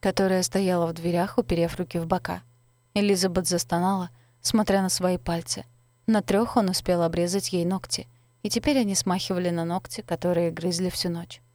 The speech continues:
Хотелось где-нибудь спрятаться и заплакать.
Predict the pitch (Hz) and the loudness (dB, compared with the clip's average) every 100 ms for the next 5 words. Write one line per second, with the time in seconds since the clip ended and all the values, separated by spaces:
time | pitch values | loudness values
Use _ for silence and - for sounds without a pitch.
0 | _ _ _ - 208 - 185 180 175 180 | _ _ _ -6 -2 2 2 2 0 -2
1 | 175 165 165 - - 170 170 - 196 175 | 0 -2 -2 -4 0 0 0 -6 -4 -2
2 | 175 - 170 - - | -2 -2 -6 -8 -18